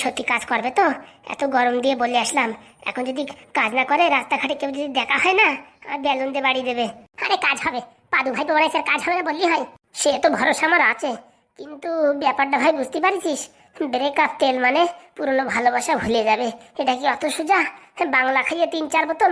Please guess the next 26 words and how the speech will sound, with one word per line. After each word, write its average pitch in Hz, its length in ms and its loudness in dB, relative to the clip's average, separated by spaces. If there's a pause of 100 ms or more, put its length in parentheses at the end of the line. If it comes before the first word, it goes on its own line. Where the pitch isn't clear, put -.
মানুষ 320 160 4 (100)
ভুলতে 269 300 0
পারে 302 220 2
না, 330 80 4 (380)
আর 302 80 2 (100)
উপর 302 200 2
দিয়ে 302 100 6
একটু 311 100 -4 (100)
তেল 294 120 6 (100)
লাগাবে, 294 280 2
তাতে 320 160 2 (100)
ভুলে 285 240 2
যাবে? 349 200 4 (400)
হ্যাঁ, 320 220 6 (100)
আমার 311 160 0
তো 330 80 -8
কিরকম 370 220 0
একটা 339 200 -2
সন্দেহ 320 260 0 (100)
লাগছে। 277 260 -2 (320)
ওইরকম 233 360 -2
ভাবলে 339 220 0
তো 403 100 4
আমারও 381 160 2 (100)
সন্দেহ 349 280 2
লাগে 277 160 -2